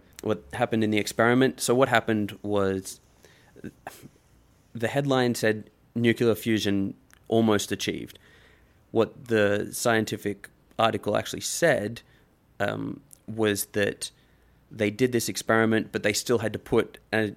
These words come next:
extra amount of energy in there to cause it. So they no,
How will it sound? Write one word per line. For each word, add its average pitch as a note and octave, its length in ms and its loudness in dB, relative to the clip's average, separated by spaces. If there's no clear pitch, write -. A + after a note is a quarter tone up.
extra A2 340 0
amount G2+ 240 2
of F#2+ 120 -4
energy G2+ 360 -2
in C3+ 120 6
there G#2+ 200 4
to - 100 -12
cause D#3+ 400 4
it. C3+ 180 0
So B2 340 4
they A#2 260 0
no, B2 640 4